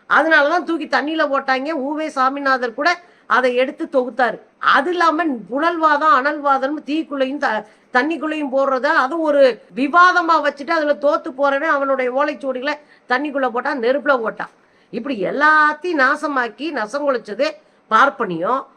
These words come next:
அதுக்கு பதம் பார்த்துக்கிட்டு கால் பிடிச்சிட்டு இருக்கிறது நீ. இது யாரு ஒழிச்சா? பார்ப்பனியம் ஒழிச்சது.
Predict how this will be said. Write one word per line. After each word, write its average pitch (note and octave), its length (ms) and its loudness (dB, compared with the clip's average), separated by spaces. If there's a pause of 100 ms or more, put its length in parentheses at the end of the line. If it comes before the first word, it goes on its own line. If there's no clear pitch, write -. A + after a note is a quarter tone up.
(140)
அதுக்கு C4 340 0
பதம் C4 520 0
பார்த்துக்கிட்டு D#4 440 -2
கால் C#4+ 420 0
பிடிச்சிட்டு A3 220 -14
இருக்கிறது C4+ 240 -4
நீ. A3+ 420 -8 (720)
இது A#3 220 -4
யாரு C#4+ 540 2
ஒழிச்சா? F4 640 0
பார்ப்பனியம் D#4+ 720 -2
ஒழிச்சது. D#4+ 600 -4